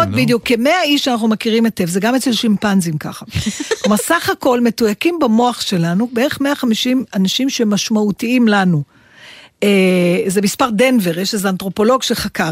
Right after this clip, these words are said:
Speaker 2: את זה. עכשיו השאלה, אם בהופעה של הרשתות החברתיות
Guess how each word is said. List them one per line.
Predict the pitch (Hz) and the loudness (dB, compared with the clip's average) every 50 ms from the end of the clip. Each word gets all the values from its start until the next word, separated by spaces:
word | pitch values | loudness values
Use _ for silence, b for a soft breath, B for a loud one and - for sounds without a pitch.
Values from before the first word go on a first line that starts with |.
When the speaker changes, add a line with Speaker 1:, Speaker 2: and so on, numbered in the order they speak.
| 151 | -2
Speaker 2:
את | 147 143 | -4 -6
זה. | - - - - B B B B B B B B B B B B | -6 -10 -14 -16 B B B B B B B B B B B B
עכשיו | 170 151 - - - - - | -8 -4 0 0 2 2 2
השאלה, | 415 - - 302 233 208 208 196 196 | 2 2 2 2 2 2 2 2 0
אם | 202 196 190 | 0 0 0
בהופעה | 185 190 185 170 - 214 214 262 | -2 -2 -2 -2 -2 -2 -2 -2
של | 277 330 | 0 -2
הרשתות | 277 254 240 - 226 190 233 240 262 | -2 0 0 -2 -2 0 0 0 0
החברתיות | 269 - 262 220 208 208 185 - 220 220 294 403 415 330 - - | -2 -2 -2 -2 -2 -2 0 2 2 2 2 2 0 -4 -8 -12